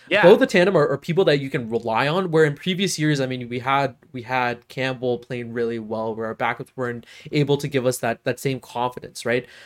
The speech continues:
Speaker 2: But here we have two guys that are, that are showing up and, and really playing a lot better than we had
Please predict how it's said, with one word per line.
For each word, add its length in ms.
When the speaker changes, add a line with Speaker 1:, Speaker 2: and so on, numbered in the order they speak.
Speaker 2:
But 300
here 400
we 100
have 120
two 200
guys 320
that 140
are, 240
that 100
are 160
showing 440
up 180
and, 220
and 260
really 380
playing 300
a 40
lot 220
better 220
than 280
we 180
had 360